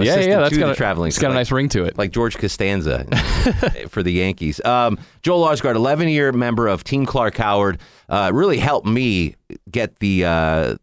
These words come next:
Speaker 2: the website set up, um, 'cause you knew of that site that, uh, wa-, is, is actually better than GoFundMe. They take less money than GoFundMe. So we're able to funnel money into that. Um, thank
Speaker 1: Yeah.
Speaker 2: you for that, by the way.
Speaker 1: Less money to overhead, more money to the family, and I'm
Speaker 2: Yeah.
Speaker 1: all about that.
Speaker 2: Exactly. So good job.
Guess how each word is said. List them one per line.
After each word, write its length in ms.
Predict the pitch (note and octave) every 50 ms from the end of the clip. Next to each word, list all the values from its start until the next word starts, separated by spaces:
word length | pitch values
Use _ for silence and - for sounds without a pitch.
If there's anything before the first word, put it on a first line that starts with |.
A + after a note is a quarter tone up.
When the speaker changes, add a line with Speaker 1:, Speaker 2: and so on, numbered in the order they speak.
| _ _ _ -
Speaker 2:
the 100 | F2+ E2+
website 500 | F2 A2+ A#2+ - - - A#2+ F2 C#2+ -
set 300 | - - B2 G#2+ G2 F#2
up, 260 | F#2 D2+ - - - - - _ _ _ _ _ _ _
um, 320 | - E2 D#2+ D2+ C#2+ C#2
'cause 220 | - - F#2 D#2
you 120 | F#2 A2+ A#2
knew 180 | A2+ G#2+ G2+
of 120 | F#2 D#2+ E2
that 220 | F#2 D#2+ B1+ -
site 460 | - - - D#3 E3 C3+ E2 - - -
that, 240 | F#2 D#2+ D#2+ D#2+ - _ - D#2+ -
uh, 640 | E2 E2 D#2+ D#2+ D#2 D#2 D2+ D2+ D2+ D2 D2+ D2+ D2+ - - _ _ G1+ G1+ -
wa-, 220 | C2+ E2+ G2 G2+
is, 340 | F#2+ A#1+ E2 G2 F#2 F2 F2
is 160 | - F#2+ E2+
actually 280 | G#2 G2+ - - F#2+ E2+
better 260 | - G#2 G2 G2+ G2
than 140 | E2+ D#2+ D2+
GoFundMe. 500 | F2+ E2+ D2+ - - B2+ C#3 A2 D#2+ C#2
They 120 | C#2+ C#2+
take 200 | - - E2 -
less 260 | E2+ F#2 G2 F#2 -
money 260 | G2 F2 E2 E2 D#2+
than 160 | D#2+ E2 D#2+ D2
GoFundMe. 600 | E2 D#2 D2+ - - E2 D2 C#2+ C#2+ D2 D2 - - _ _ _ _ _ _ -
So 80 | G#2
we're 100 | G2 F#2+
able 160 | F#2+ E2 F#2
to 80 | E2 E2+
funnel 280 | - - G#2+ F#2+ F#2 F2+
money 300 | F2 F2 F2 E2+ E2 D#2+
into 120 | D2+ D#2
that. 380 | D2 F2+ F2+ F2+ F2+ - - -
Um, 600 | D#2 E2 E2 E2 D#2+ D#2+ D#2+ D#2 D2+ D#2+ D#2 D2 - -
thank 220 | - A#2 A#2 F2+
Speaker 1:
Yeah. 40 | F2
Speaker 2:
you 80 | E2+
for 100 | D2 F2 D#2+
that, 140 | C#2+ B1 A1
by 140 | - C2+ A1+
the 80 | A#1+
way. 140 | B1+ B1 A2
Speaker 1:
Less 180 | A2+ B2+ B2 -
money 220 | B2 A#2+ B2 A#2+
to 80 | A2 A2
overhead, 400 | G#2 A2+ B2 B2 G#2+ A2 G#2+ F#2+
more 180 | F#2+ G2+ G#2
money 220 | G#2 G#2 G#2 G#2 G2+
to 140 | - - G#2
the 80 | F#2
family, 360 | - - F#2+ G2 G2+ F#2+ F2+ F2
and 60 | F2+
I'm 120 | F#2 F#2+
Speaker 2:
Yeah. 40 | G2+
Speaker 1:
all 120 | G2 G2 F#2
about 240 | F2 F#2 F2 E2+
that. 240 | - F2+ E2 - - -
Speaker 2:
Exactly. 500 | F2+ E2 D2+ F#2+ F2+ F2 E2+ - D2 C2
So 160 | - - F#2+ E2+
good 180 | D#2+ A2 G#2+
job. 260 | F2+ G#2+ G#2+ F#2+ E2